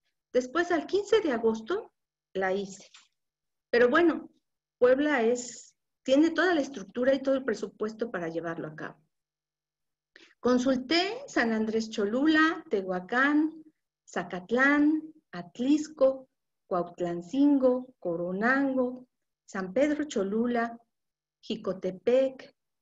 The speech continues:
Tepeaca. La siguiente, maestro, por favor. Izúcar de Matamoros, Acajete,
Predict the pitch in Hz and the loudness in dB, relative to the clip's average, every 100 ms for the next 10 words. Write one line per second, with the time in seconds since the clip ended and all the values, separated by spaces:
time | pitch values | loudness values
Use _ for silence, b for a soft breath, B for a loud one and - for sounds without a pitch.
0 | _ _ - 196 196 247 277 320 320 262 | _ _ -4 -2 2 4 4 2 -2 0
1 | 254 277 277 _ _ _ _ _ _ _ | 0 0 -6 _ _ _ _ _ _ _
2 | _ 254 277 277 277 311 302 269 247 247 | _ -6 -4 -4 0 -2 -2 -4 -4 -8
3 | 233 226 - 220 247 254 - _ _ _ | -12 -18 -10 -8 -6 -8 -20 _ _ _
4 | _ _ _ _ _ _ _ _ _ _ | _ _ _ _ _ _ _ _ _ _
5 | _ _ _ _ _ _ _ _ _ _ | _ _ _ _ _ _ _ _ _ _
6 | _ _ _ _ _ _ - _ _ - | _ _ _ _ _ _ -20 _ _ -10
7 | 220 349 349 339 247 208 196 196 190 220 | -2 -2 0 0 0 -4 -6 -6 -4 0
8 | 262 269 285 285 - _ _ - 208 208 | 0 2 -2 -4 -18 _ _ -12 -12 -10
9 | 180 - 269 277 277 247 - | -12 -2 0 0 -2 -4 -4